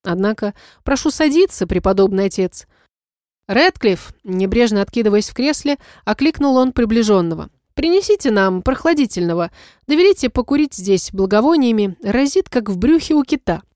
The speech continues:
Весело прищурясь, он разглядывал Джорджа Невилля. "Все Невилли в одну породу. Высокие, поджарые, да еще эти их удлиненные зеленые глаза",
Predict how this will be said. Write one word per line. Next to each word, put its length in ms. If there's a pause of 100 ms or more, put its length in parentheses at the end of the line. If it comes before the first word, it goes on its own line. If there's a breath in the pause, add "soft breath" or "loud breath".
(440)
Весело 380
прищурясь, 600 (300 soft breath)
он 180
разглядывал 680
Джорджа 380
Невилля. 460 (840)
"Все 400
Невилли 720
в 200
одну 280
породу. 520 (380)
Высокие, 640
поджарые, 720
да 240
еще 240
эти 200
их 180
удлиненные 680
зеленые 440
глаза", 520